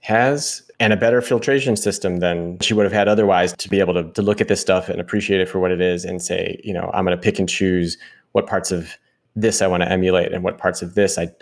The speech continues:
I don't wanna be a part of." And I believe that'll impact, like, who she becomes friends with and how she spends time and who she eventually is attracted to. And, and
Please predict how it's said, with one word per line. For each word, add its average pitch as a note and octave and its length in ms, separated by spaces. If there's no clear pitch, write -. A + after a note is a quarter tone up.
I - 40
don't F#2 240
wanna F2+ 160
be F2+ 80
a F2 40
part F2+ 280
of." F2 160
And F2 180
I G2 160
believe G2+ 240
that'll F#2+ 240
impact, G2+ 360
like, G#2 140
who A2+ 100
she A#2+ 320
becomes C3+ 300
friends F3+ 260
with F2+ 180
and E2+ 160
how F#2+ 200
she A2 120
spends A#2 300
time G#2 420
and E2+ 240
who G2 140
she G#2+ 500
eventually G#2+ 420
is G#2+ 140
attracted G#2+ 540
to. E2+ 280
And, E2+ 460
and G2+ 100